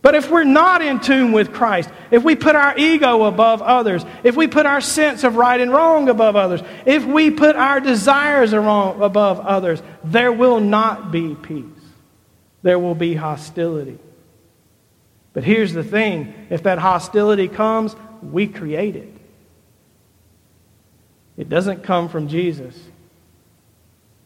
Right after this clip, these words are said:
Think about all the hostilities that are in the world today. Walls that people build up between themselves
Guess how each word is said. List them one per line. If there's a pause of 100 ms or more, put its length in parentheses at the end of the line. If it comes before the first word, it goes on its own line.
(760)
Think
about
all
the
hostilities
that
are
in
the
world
today. (1120)
Walls
that
people
build
up
between
themselves